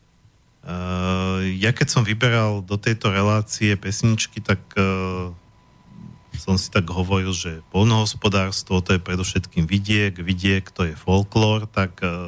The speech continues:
a, a zase klasický folklór by som nedával do takéhoto rádia. Takže som vyberal skupiny alebo interpretov, ktorí tak nejako, eh,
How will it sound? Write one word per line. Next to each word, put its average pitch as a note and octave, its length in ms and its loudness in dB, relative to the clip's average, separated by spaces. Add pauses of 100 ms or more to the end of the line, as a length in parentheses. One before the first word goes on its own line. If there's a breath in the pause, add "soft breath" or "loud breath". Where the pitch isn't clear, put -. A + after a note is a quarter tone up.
a, G2 160 -2
a - 160 -4
zase G#2 240 0
klasický G#2 560 0
folklór G2 480 0
by F2+ 160 -8
som - 160 -2
nedával G2+ 560 2
do G2+ 80 -4
takéhoto G2 560 -4
rádia. G2 480 0 (920 soft breath)
Takže F#2 320 0
som G2 240 2
vyberal F#2+ 480 2
skupiny G#2 560 -2
alebo F#2+ 240 0
interpretov, F#2+ 800 0
ktorí F#2+ 320 0
tak F2 240 -2
nejako, F#2+ 720 0
eh, - 0 -